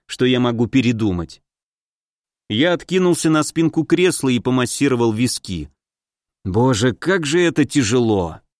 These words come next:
Когда я смотрел то видео, на глаза этого мужчины, который обнимал свою дочь и благодарил меня, ух, если бы он знал, кто повинен в этой катастрофе! Я глубоко вдохнул и выдохнул. Используя магию крови,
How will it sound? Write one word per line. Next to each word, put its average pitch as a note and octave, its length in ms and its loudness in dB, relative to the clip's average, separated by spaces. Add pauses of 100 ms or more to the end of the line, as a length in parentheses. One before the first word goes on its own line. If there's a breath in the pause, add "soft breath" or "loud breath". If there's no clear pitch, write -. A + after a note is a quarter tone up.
(520)
Когда A2 300 0
я B2+ 160 4
смотрел C3 500 0
то C3 160 0
видео, A#2 520 0 (340)
на A#2+ 160 -2
глаза D3 360 2
этого E3 320 2
мужчины, D#3+ 520 0
который C3 420 2
обнимал C#3+ 400 2
свою B2+ 340 0
дочь C3+ 300 -2
и C3+ 40 2
благодарил C#3 600 2
меня, B2 520 2 (440)
ух, B2+ 200 -6
если G#3+ 360 -2
бы G3 160 2
он G3+ 160 2
знал, F3 340 2
кто F#3 240 2
повинен D3+ 520 2
в A2+ 60 2
этой A#2+ 200 0
катастрофе! G#2+ 880 -2 (560)
Я A#2+ 300 2
глубоко C#3+ 480 0
вдохнул C3+ 540 2
и - 20 4
выдохнул. C3+ 640 0 (420)
Используя C#3+ 600 0
магию C#3+ 460 2
крови, D3 500 0